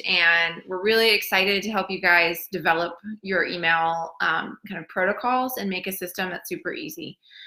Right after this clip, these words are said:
Uh, if you didn't watch our video from yesterday, then go back and watch it if you're, you're not quite sure what's going on here. But,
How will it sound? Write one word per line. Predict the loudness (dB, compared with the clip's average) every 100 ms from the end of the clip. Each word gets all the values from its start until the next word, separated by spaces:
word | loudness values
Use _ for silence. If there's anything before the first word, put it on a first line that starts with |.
| -4 0
Uh, | 0
if | 0
you | -2
didn't | -2 0
watch | -2 -2 -4
our | -4
video | -4 -2 -2 -4
from | -8 -8
yesterday, | -8 -8 -10 -6 -6
then | -4 -8 -8 -8
go | -4
back | -4
and | -4
watch | -4 -4
it | -4
if | -6 -6
you're, | -10 -10
you're | -10 -10
not | -10
quite | -12
sure | -12 -10
what's | -10 -10
going | -10 -8 -6
on | -6
here. | -8 -10 0
But, | 0